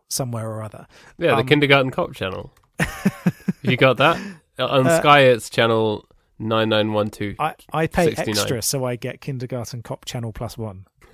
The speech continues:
Speaker 1: just in case I miss the start of it and can't wait
Speaker 2: Yeah.
Speaker 1: the hour and a half to watch it again. Um, so, <laughs> so yeah, so,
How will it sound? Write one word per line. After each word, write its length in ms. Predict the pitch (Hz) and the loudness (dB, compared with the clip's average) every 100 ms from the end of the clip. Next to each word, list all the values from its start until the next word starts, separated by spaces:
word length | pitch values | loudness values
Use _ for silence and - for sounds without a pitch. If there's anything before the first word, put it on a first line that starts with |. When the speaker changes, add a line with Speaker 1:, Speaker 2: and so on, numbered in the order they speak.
| 143 165 | 0 2
Speaker 1:
just 200 | 208 131 | 2 0
in 60 | |
case 260 | 175 131 170 | 0 -2 -2
I 100 | 120 | -2
miss 240 | 120 - | -2 -2
the 120 | 127 | -2
start 360 | 95 107 110 110 | -4 -4 -6 -6
of 80 | 110 | -10
it 140 | 143 | -10
and 120 | 127 123 | -10 -8
can't 300 | 139 127 113 | -6 -6 -6
wait 240 | 123 127 | -6 -2
Speaker 2:
Yeah. 120 | 107 | 0
Speaker 1:
the 120 | 117 | 0
hour 240 | 104 110 107 | -4 -8 -10
and 80 | 107 | -8
a 40 | |
half 300 | 110 110 101 | -6 -6 -8
to 80 | - | -10
watch 220 | 110 - | -10 -10
it 60 | 107 | -12
again. 300 | 104 101 98 - - - - _ | -12 -14 -16 -20 -20 -20 -20 _
Um, 340 | 143 135 135 139 262 - | -6 -6 -6 -10 -12 -6
so, 240 | - 180 160 - | -2 0 0 -4
<laughs> 180 | - - | -10 -8
so 220 | - - | -4 0
yeah, 340 | 185 180 185 135 | 0 0 0 0
so, 260 | - 190 | 0 -2